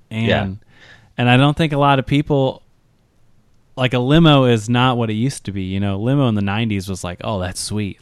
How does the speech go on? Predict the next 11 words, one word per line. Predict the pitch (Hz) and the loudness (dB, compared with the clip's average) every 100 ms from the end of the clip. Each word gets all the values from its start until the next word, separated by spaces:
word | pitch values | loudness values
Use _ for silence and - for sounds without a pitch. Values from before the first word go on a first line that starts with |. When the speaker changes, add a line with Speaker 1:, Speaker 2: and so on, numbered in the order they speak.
| - | -18
Speaker 1:
Like, | - - - | -20 -12 -10
<laughs> | - - | -8 -2
a | 135 | 0
limo | 127 139 139 123 | 2 2 4 2
now, | 123 135 | 2 2
you're | 131 | 2
like, | 123 120 | 0 -2
"Oh, | 151 143 | -4 -6
it's | - | -4
kinda | 147 123 | -4 -4
trashy." | 131 143 120 98 | -4 -4 -6 -10